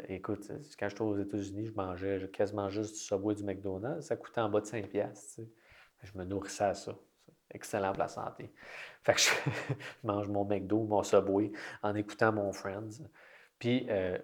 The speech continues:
je l'ai bloqué sur mon, sur mon, sur mon courriel. Fait que je reçois plus de courriel ou rien. Puis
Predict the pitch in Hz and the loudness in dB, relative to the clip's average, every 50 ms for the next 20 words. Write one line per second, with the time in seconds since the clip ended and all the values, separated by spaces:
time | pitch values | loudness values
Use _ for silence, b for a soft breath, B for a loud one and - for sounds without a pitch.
0 | - - - 107 98 98 98 101 107 107 104 110 110 107 107 - - 135 127 117 | -8 -10 -6 -2 2 4 6 6 6 6 6 8 8 8 8 4 0 -2 -2 -2
1 | - - - - - 110 95 101 95 92 92 90 87 85 82 - - - - - | -6 -10 -6 -2 0 0 0 0 -2 -2 -2 -2 -4 -6 -8 -10 -14 -16 -18 -14
2 | - - 101 92 90 87 85 85 82 82 82 - - - - - 92 95 95 - | -10 -6 -4 -2 -2 -2 -4 -4 -6 -8 -12 -14 -14 -14 -10 -6 -6 -6 -2 0
3 | 104 90 92 90 90 98 113 127 127 113 - 104 92 - - 90 85 - - 90 | 0 0 0 2 2 2 2 0 -2 -4 -6 -8 -8 -8 -8 -8 -8 -6 -6 -8
4 | - - - 104 92 - - - - - - 110 - 92 92 101 107 107 101 90 | -6 -4 -4 -6 -6 -6 -8 -12 -10 -8 -8 -6 -4 -4 -2 0 0 0 0 -2
5 | 85 - 90 90 90 101 120 113 - - - - | -2 -4 -6 -8 -8 -8 -10 -10 -12 -14 -16 -16